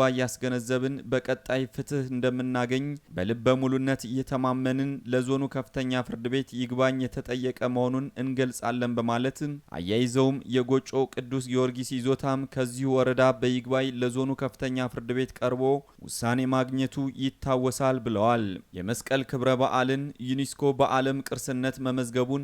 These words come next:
ህዳር ሃያ አምስት ቀን ሁለት ሺ ስድስት ዓመተ ምህረት በኢንታንጀብል መንፈሳዊ ባህላዊ ቅርሶች ጥበቃና እንክብካቤ ላይ የሚሰራው ኮሚቴው ስምንተኛውን ጉባኤ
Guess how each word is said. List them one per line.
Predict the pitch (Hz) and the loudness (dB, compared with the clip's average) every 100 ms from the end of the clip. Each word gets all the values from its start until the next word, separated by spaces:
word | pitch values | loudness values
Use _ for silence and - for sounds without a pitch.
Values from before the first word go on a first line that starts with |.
| 135 | -4
ህዳር | 143 135 135 | -2 2 2
ሃያ | 123 131 | 0 -2
አምስት | 127 131 - - | 0 -2 -6 -8
ቀን | - 131 131 | -4 -2 -2
ሁለት | 127 131 - | -4 -4 -4
ሺ | - 143 | -10 -10
ስድስት | - 127 127 - | -8 -8 -10 -4
ዓመተ | 127 123 131 | -4 -2 -2
ምህረት | 123 127 143 151 151 147 - | 0 0 0 -2 -6 -8 -10
በኢንታንጀብል | 78 110 127 135 131 127 131 131 139 | -6 -4 -2 -2 -2 0 2 0 -2
መንፈሳዊ | 135 135 - 135 139 131 139 | -4 -4 -4 -4 0 0 0
ባህላዊ | 123 131 127 127 135 | 0 0 2 0 -2
ቅርሶች | - 123 135 123 | -8 -8 -8 -8
ጥበቃና | 139 123 131 123 127 131 | -8 -4 -2 -2 -2 -2
እንክብካቤ | 127 120 120 127 131 123 | -2 -4 -6 -4 -2 0
ላይ | 127 131 | 0 0
የሚሰራው | 127 123 127 127 135 123 135 143 - | 0 -2 -4 -2 0 2 2 -2 -8
ኮሚቴው | 87 110 120 139 139 | -6 -4 0 2 2
ስምንተኛውን | - 139 139 139 143 135 131 135 123 | -2 -2 -2 -2 -2 0 0 0 0
ጉባኤ | 127 123 | 0 2